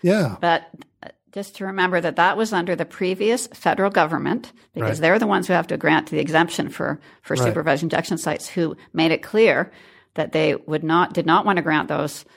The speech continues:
Speaker 2: exemptions. Uh, and actually, they tried, they didn't want to renew Insight's exemption, and that's what the legal battles entailed. So we had a, a period there under the previous federal government where it was really impossible to, to open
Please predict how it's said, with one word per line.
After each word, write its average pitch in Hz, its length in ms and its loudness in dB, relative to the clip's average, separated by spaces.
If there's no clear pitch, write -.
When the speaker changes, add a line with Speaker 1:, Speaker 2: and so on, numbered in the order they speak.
Speaker 2:
exemptions. 151 680 -4
Uh, 151 180 -2
and 156 140 2
actually, 190 240 0
they 160 120 0
tried, - 280 0
they 165 100 0
didn't 165 220 0
want 160 220 2
to 160 80 -8
renew 156 440 0
Insight's 196 400 0
exemption, - 500 -4
and 156 120 -2
that's 160 260 0
what - 80 -8
the - 80 -4
legal 156 280 -4
battles 151 360 0
entailed. 147 480 0
So 170 200 0
we 170 140 2
had 226 260 2
a, 156 280 2
a - 20 2
period 196 460 0
there 151 340 2
under 160 180 0
the 156 120 -4
previous 175 480 -4
federal 160 320 -2
government 160 400 0
where 156 180 2
it 151 160 0
was 160 180 -4
really 175 240 0
impossible 170 760 0
to, - 220 -6
to 156 360 -2
open 156 400 0